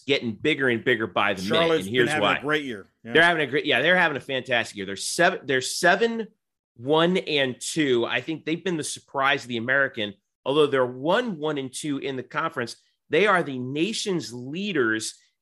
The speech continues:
Speaker 1: in scoring offense at three point four goals per
Speaker 2: <laughs>
Speaker 1: game.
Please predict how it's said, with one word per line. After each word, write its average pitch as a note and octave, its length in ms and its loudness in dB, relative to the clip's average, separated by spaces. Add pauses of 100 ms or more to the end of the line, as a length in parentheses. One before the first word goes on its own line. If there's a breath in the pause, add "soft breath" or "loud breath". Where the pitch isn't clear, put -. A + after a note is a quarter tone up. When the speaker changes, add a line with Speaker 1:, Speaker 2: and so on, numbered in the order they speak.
Speaker 1:
in C#3 200 -2
scoring D#3+ 640 -4 (100)
offense B2 580 -2
at G#2 280 -4
three D#3+ 340 -8
point A#2+ 420 -6
four D3+ 360 -2
goals C3 340 2 (140)
per A#2+ 160 8
Speaker 2:
<laughs> - 40 -6
Speaker 1:
game. B2 420 6